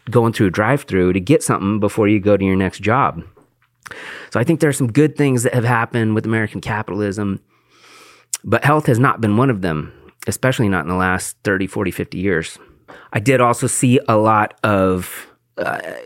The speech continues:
facial alterations. I think lip injections have gotten a lot more common. I saw a lot of girls with some poofy lips and just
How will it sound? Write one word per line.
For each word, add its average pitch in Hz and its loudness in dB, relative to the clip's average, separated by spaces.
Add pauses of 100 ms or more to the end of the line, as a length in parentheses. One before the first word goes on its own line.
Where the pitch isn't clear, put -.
(100)
facial - 0
alterations. 147 0 (340)
I 127 -4
think 226 -2
lip 147 2
injections 202 2
have 151 2
gotten 139 0
a 123 4
lot 123 2
more 131 4 (240)
common. 180 2 (280)
I - -20
saw 120 2
a 101 2
lot 120 2
of 131 0
girls 113 2
with 107 0
some 98 -2
poofy 110 0
lips - -2 (880)
and 95 -4 (500)
just - -8